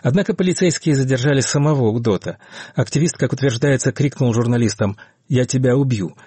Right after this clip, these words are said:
За несколько дней до инцидента в Шереметьеве на Н Т В вышел фильм, дискредитирующий движение «Голос». Пятница, двадцать девятое ноября. В центре Лондона днем произошел террористический инцидент.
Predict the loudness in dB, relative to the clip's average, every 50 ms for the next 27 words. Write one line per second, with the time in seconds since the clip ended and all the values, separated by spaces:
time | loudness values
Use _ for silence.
0 | -20 -20 -20 -12 -4 -2 0 0 2 0 -2 -2 -4 -4 -2 -2 0 0 0 0
1 | 0 0 0 -2 -2 -2 -2 -2 0 0 0 0 0 -2 -4 -2 -2 0 2 2
2 | 2 0 0 -2 -2 0 0 0 0 0 0 0 0 0 0 0 0 0 0 2
3 | 2 0 0 -2 -2 -2 -4 -4 -2 -2 0 0 0 -2 -2 -2 -2 0 0 0
4 | 0 0 0 0 0 0 -2 0 -2 -2 0 2 0 0 -2 -2 -2 -2 -2 -2
5 | 0 0 0 0 0 0 0 0 0 0 -2 -2 -4 -4 -2 -4 -4 -4 -8 -10
6 | -10 -12 -16 _ _ _ _ _ -4 -2 -2 0 0 -2 -2 -2 -2 -2 0 0
7 | -2 -2 -2 -4 -2 0 2 2 0 0 0 0 2 2 0 0 -2 -4 -6 -6
8 | -10 -18 _ _ _ _ -18 -10 -4 -2 0 0 0 0 0 2 2 2 2 0
9 | 0 0 -2 -2 -4 -6 -10 -12 -12 -6 -2 0 2 2 2 0 0 0 0 0
10 | 0 0 -2 0 0 0 0 0 -2 -2 0 0 0 0 -2 0 -2 -2 0 0
11 | -2 -2 -2 -2 -2 0 0 0 0 0 0 -2 -2 0 2 2 0 0 -2 -6